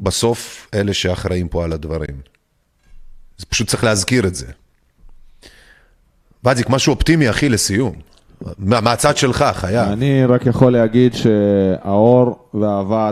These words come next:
Speaker 2: ינצחו, והם תמיד מנצחים, וגם עכשיו,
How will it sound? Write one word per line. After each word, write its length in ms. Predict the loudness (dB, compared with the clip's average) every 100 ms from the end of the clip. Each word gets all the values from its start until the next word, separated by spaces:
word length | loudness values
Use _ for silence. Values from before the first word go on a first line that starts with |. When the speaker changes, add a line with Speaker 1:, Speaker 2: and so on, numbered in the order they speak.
| -4
Speaker 2:
ינצחו, 800 | -4 -4 -6 -4 0 2 0 -4 -12 -6
והם 280 | -4 -4
תמיד 300 | -4 -2 -2
מנצחים, 720 | -2 -8 -8 -6 -4 -4 -6 -14 -10 -8
וגם 320 | -6 -4 -6
עכשיו, 420 | -6 -4 -2